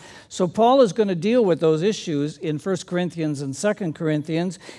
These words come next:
and he's gonna help them to live out their lives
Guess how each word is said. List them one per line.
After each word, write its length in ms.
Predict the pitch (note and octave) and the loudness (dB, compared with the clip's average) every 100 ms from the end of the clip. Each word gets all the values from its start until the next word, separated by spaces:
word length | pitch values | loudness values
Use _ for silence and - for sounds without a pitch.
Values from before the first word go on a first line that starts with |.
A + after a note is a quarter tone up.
| - | -4
and 120 | F#3+ | 0
he's 180 | G3 E3 | 0 0
gonna 200 | G#3+ F#3+ | 0 0
help 320 | G3 B3+ B3 | 2 0 0
them 320 | F#3 D#3+ E3 E3 | 2 2 2 -2
to 120 | F3 | -6
live 380 | D#3 F3+ B3 A3 | -2 6 6 6
out 340 | G3 G3 F#3+ | 2 2 0
their 240 | F#3+ F#3 | -2 0
lives 680 | F3 F3+ G3+ F3+ D3+ D#3 E3 | 0 2 4 4 4 2 -2